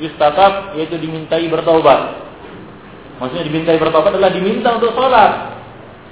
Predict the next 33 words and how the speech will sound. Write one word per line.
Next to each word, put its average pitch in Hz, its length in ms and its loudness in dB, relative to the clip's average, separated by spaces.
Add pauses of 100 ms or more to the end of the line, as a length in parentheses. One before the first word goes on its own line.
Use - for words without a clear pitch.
(1700)
Ya, 139 320 -4
yang 156 80 -4
dimaksud 208 320 -2
dengan 196 240 -2
yustatab 190 480 2
di 180 160 -4
sini 185 160 -6
diminta 190 480 -4
untuk 190 160 -4
bertaubat, 180 400 0
diminta 240 400 -2
untuk 220 320 0
salat. 214 480 0 (1040)
Bukan 147 240 -2
dimintai 185 400 -2
taubat, 185 320 2
"Kamu 196 240 -2
taubat?" 190 240 2
"Ya, 160 160 0
ya, 165 140 0 (200)
ya, 147 40 0 (100)
aku 143 80 -12
taubat." 123 320 -4 (400)
Bukan 117 240 -4
gitu. 160 480 -2 (1400)
Bukan 135 240 -2
itu 190 160 -2
maksudnya. 165 640 -4 (560)
Maksud 196 240 -2
dari 220 320 2
yustatab 214 560 2
di 202 80 -2
sini 226 200 -2